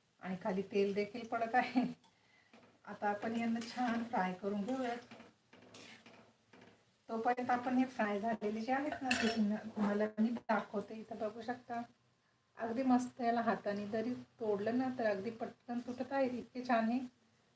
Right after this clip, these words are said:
कुरकुरीत, क्रिस्पी असे, बघू शकता, अगदी खारीसारखे मऊसूत असे आहेत,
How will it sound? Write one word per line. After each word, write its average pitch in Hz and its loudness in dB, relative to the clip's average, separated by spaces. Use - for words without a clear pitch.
कुरकुरीत, 240 0
क्रिस्पी 214 -4
असे, 226 -2
बघू 202 -4
शकता, 247 -4
अगदी 208 -4
खारीसारखे 196 0
मऊसूत 190 -2
असे 233 -2
आहेत, 220 2